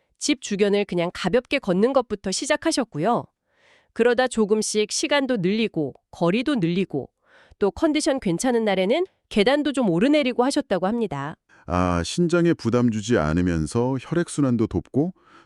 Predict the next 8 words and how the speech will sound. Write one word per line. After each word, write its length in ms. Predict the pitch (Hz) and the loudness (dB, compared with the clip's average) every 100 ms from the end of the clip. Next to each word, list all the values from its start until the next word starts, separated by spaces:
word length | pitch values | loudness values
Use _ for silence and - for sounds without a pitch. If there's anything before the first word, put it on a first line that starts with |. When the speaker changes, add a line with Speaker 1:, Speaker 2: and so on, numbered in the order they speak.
| - | -2
Speaker 2:
또 80 | 147 | 0
혈압 300 | 180 185 - | 0 -2 0
관리에도 400 | 98 101 110 110 | 2 2 2 0
좋은 460 | - 95 104 95 - | 2 2 2 0 -2
걷기 340 | - - 156 | -8 -2 2
운동부터 600 | 156 139 110 87 82 71 | 2 2 0 -2 -4 -4
시작하신 480 | - 90 - - 82 | -4 -6 -6 -4 -2
거군요. 500 | 71 69 98 71 | -2 -2 -2 -4